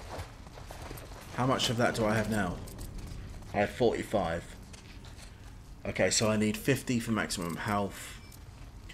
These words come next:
Use your shift to break free of a clicker grapple. That's really cool. Because at the moment, if a cl-, clicker grabs me, I die straight away. Weapon sway is pretty cool.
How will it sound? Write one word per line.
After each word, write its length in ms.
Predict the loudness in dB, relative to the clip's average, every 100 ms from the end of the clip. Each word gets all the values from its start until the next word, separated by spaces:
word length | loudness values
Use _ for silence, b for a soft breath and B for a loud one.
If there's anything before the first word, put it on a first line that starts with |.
| B B -2
Use 180 | 2 4
your 60 |
shift 280 | 4 4 2
to 60 | -2
break 260 | 2 2
free 320 | 0 -4 0 0
of 140 | -2
a 60 | -6
clicker 420 | -4 -4 -2 -2
grapple. 560 | 2 2 2 0 -6 -8 -14 -16 -12
That's 260 | -2 0 0
really 180 | -4 -8
cool. 240 | -6 -6 -6 -12 -14 -14 -14 -14 -14 -14 -14 -14 -2
Because 220 | 2 6
at 120 | 6
the 60 | 8
moment, 360 | 8 8 4 0
if 100 | -4
a 40 | -6
cl-, 180 | -6 -4
clicker 280 | 0 2 2
grabs 340 | 4 4 4
me, 220 | 0 -2 -2
I 120 | -4
die 320 | -2 0 0
straight 280 | -2 0 2
away. 280 | 2 0 -2 -8 -16 -16 -14 -14 -14 -14 -14 -14 -14 -16 -12 -6
Weapon 280 | -4 0
sway 460 | 0 2 2 2 2
is 100 | 0
pretty 280 | -2 -4 -2
cool. 320 | 0 2 0